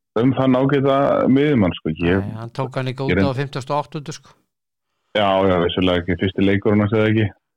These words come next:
Speaker 2: Að kom inn á, nei, nei,
Speaker 1: Eh,
Speaker 2: síðasta.
Speaker 1: já, að kom inn á fyrsti
Speaker 2: Já.
Speaker 1: byrjunarleikur allavega.
Speaker 2: Já,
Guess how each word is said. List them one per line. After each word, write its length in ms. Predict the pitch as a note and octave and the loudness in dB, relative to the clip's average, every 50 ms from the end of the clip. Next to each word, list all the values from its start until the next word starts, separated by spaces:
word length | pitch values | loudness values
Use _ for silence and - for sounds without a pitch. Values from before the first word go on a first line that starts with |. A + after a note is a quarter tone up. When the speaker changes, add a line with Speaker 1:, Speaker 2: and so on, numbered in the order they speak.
| _ _ _ _ | _ _ _ _
Speaker 2:
Að 400 | - B2 C3+ C3 C3 C3 C#3+ C3+ - | -4 -2 -2 0 0 0 -2 -4 -4
kom 200 | D3 D3+ C#3 D3 | -6 -6 -6 -6
inn 160 | D3+ D#3 F3+ | -6 -6 -6
á, 40 | G3 | -6
nei, 160 | F#3+ D3 B2 | -6 -4 -2
nei, 160 | G2 G2 F#2+ F#2 | 0 2 2 2
Speaker 1:
Eh, 80 | - - | 0 0
Speaker 2:
síðasta. 400 | A#2+ C#3 C#3+ D3 - - A2+ A2+ | -2 -4 -4 -4 -4 -2 0 0
Speaker 1:
já, 80 | A2 G#2 | 2 2
að 220 | G2+ G#2 G#2 G#2 | 2 2 0 0
kom 200 | - A#2+ G#2+ G#2+ | 0 0 2 2
inn 100 | G#2+ G#2+ | 2 2
á 220 | G#2 - - F#2+ F#2+ F#2 | 0 0 0 0 -2 0
fyrsti 280 | F2 A#2 G#2 - - G2 | 0 -2 -2 -2 -2 -2
Speaker 2:
Já. 40 | |
Speaker 1:
byrjunarleikur 600 | G2+ G#2+ G#2+ A2 G#2+ G2+ G#2+ A2 G#2 G#2 A#2 A2 | 0 2 2 2 2 2 2 0 2 2 0 0
allavega. 320 | A2 G#2+ A2+ A2 G#2+ A2+ A2+ | 2 0 0 2 2 2 2
Speaker 2:
Já, 180 | A2 C3+ C#3+ | 0 -2 -4